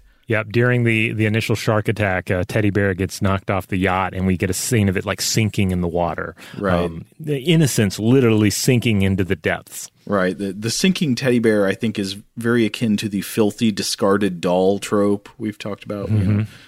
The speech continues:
Speaker 2: it's the loss of innocence in the face of the cruel reality of shark. Uh, but so this sets up the situation of the film.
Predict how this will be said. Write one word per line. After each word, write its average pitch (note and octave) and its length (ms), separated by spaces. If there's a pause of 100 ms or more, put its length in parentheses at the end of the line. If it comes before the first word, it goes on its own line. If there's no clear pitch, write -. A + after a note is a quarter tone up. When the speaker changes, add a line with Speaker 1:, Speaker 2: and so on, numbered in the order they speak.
Speaker 2:
it's - 100
the G2 120
loss F#2+ 360
of F2+ 120
innocence F2 500
in F#2 80
the F2+ 80
face F2+ 340
of F#2 100
the F#2+ 80
cruel G2 400
reality F2+ 500
of D2+ 100
shark. - 600 (560)
Uh, F2+ 320 (200)
but D3 200
so F3 120
this E3 280
sets F#3 240
up B2+ 160
the G#2+ 120
situation A2+ 800
of E2 140
the - 80
film. - 560